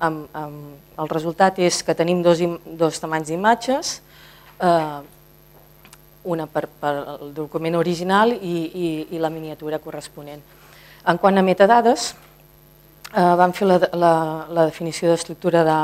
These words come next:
de, del registre Marc vint i u. La font original de les dades era un Excel amb, amb uns descriptors d'imatge.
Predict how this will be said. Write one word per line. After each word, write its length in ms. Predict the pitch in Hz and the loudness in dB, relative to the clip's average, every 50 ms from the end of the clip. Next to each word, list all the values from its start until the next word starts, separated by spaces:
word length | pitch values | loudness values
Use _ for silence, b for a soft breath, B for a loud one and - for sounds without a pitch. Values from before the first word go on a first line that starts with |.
| 156 156 151 151 | -2 -6 -8 -10
de, 200 | 165 160 160 147 147 156 | -6 -4 -4 -4 -4 -6
del 80 | 151 147 | -8 -8
registre 380 | 156 151 143 156 - - 180 165 | -8 -10 -10 -12 -12 -10 -8 -6
Marc 200 | 160 156 156 151 | -6 -6 -6 -8
vint 200 | 160 156 - 202 | -8 -8 -2 0
i 80 | 214 233 | 2 4
u. 100 | 247 269 B B B B B B B B B B _ - | 4 2 B B B B B B B B B B _ 0
La 160 | 175 175 - | 2 2 4
font 160 | - 190 196 | 2 2 2
original 560 | 208 202 214 202 180 202 196 196 196 196 190 | 2 2 2 2 0 0 0 2 2 2 4
de 120 | 170 170 160 | 4 4 6
les 160 | 156 160 160 160 | 6 4 2 2
dades 320 | 196 190 180 190 202 196 | 2 2 2 2 0 0
era 160 | 202 180 175 | -2 -2 -2
un 120 | 165 175 190 | -2 -2 -4
Excel 380 | 208 208 - - 185 185 233 269 B B B B B B - | -4 -4 -4 -2 0 0 0 -2 B B B B B B -6
amb, 240 | 175 180 180 180 180 - | -4 -4 -4 -4 -6 -6
amb 160 | 175 180 185 | -6 -6 -4
uns 160 | 190 185 - 196 | -6 -6 -6 -6
descriptors 560 | 196 190 - - 185 180 - - 185 185 175 | -8 -8 -8 -8 -8 -8 -6 -6 -6 -6 -4
d'imatge. 560 | 180 175 160 151 143 151 - - - 143 143 | -4 -2 0 0 0 -2 -2 -6 -12 -12 -14